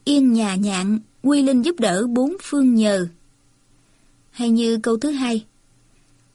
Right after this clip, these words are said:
"Qua động dực Long Phi, dạng thắng thị chí kim thiên cổ.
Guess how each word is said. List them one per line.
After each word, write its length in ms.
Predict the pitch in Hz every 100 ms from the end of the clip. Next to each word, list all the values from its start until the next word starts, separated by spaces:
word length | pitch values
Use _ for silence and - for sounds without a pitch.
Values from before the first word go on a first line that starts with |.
| -
"Qua 280 | 269 269 254
động 300 | 214 190 214
dực 180 | 196 180
Long 300 | - 269 262
Phi, 360 | 254 269 254 233 - _ _
dạng 340 | 214 208 190 220
thắng 300 | 247 277 392 427 _
thị 280 | 220 190 208
chí 320 | - 269 359 359
kim 240 | - 285 262
thiên 220 | 269 254
cổ. 340 | 240 170 220